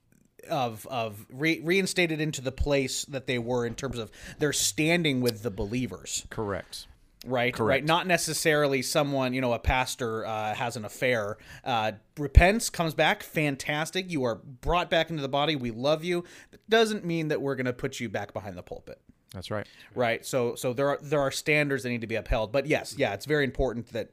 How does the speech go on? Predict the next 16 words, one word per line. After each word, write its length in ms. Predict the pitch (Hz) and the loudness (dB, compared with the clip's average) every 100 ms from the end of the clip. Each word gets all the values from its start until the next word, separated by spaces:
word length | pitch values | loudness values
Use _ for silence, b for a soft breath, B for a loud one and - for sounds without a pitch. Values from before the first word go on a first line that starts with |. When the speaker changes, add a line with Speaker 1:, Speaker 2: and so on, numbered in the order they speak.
| - | -10
Speaker 1:
when 280 | 113 104 98 b b | -8 -6 -10 b b
repentance 540 | 110 - 147 139 120 - | -2 4 4 4 -8 -2
happens, 640 | 120 110 101 95 95 - b b b - | -2 -2 -6 -10 -12 -16 b b b -10
uh, 360 | 101 95 90 | -4 -4 -4
that's 280 | 90 117 - | -2 -2 -2
standing 580 | - - 113 120 117 98 | -4 0 0 0 -2 -4
with 140 | 101 | -6
your 120 | 95 | -6
fellow 340 | 98 120 104 101 | -8 -6 -4 -6
believers 640 | 95 98 101 95 92 - | -8 -8 -10 -12 -10 -12
in 140 | 92 101 | -12 -12
terms 320 | - 101 98 | -12 -12 -12
of 120 | 95 | -12
them 200 | 101 90 | -12 -12
loving 400 | 92 110 120 123 | -8 -4 -2 0
you, 300 | 117 113 110 | 0 -2 -4